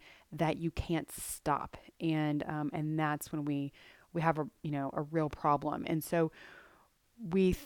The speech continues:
we just really talked about it in that way. And then my kids could really hear that in this song, you know, that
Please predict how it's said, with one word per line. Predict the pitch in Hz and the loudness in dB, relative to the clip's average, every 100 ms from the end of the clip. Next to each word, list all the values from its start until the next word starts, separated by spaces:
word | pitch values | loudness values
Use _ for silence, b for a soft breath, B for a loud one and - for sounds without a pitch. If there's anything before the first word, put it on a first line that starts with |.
| - | -10
we | 156 156 | -2 0
just | 160 - | 0 0
really | 160 147 | 0 0
talked | - 151 - | 0 -2 -2
about | 160 147 147 | 0 2 2
it | 147 - | 2 2
in | 160 | 2
that | 156 147 151 | 4 2 2
way. | 151 151 147 151 | 2 4 4 4
And | 151 | 2
then | 151 | 2
my | 147 | 0
kids | - - 165 | -2 -2 -2
could | - 156 143 143 | -4 -6 -6 -4
really | 180 202 180 143 | -2 0 2 -2
hear | - 175 165 | -2 0 2
that | 151 120 - - - - | 2 -2 -6 -8 -8 0
in | 160 151 | 2 2
this | 151 | 2
song, | - 190 240 156 123 151 | 0 0 0 0 -2 -4
you | 147 | -4
know, | 143 151 | -4 -4
that | 143 139 - | -2 -4 -4